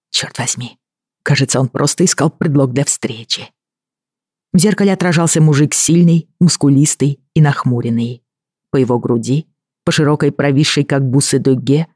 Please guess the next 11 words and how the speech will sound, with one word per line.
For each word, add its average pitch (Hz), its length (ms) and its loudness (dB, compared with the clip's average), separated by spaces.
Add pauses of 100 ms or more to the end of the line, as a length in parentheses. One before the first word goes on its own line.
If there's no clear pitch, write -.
(240)
шла 185 240 0
вязь 170 340 2
из 175 100 0
сложных 165 500 2
инквизиторских 147 920 0
рун. 117 360 -6 (600)
Она 147 200 2
никогда 131 360 0
ее 127 300 0
не 131 180 0
видела. 113 540 -8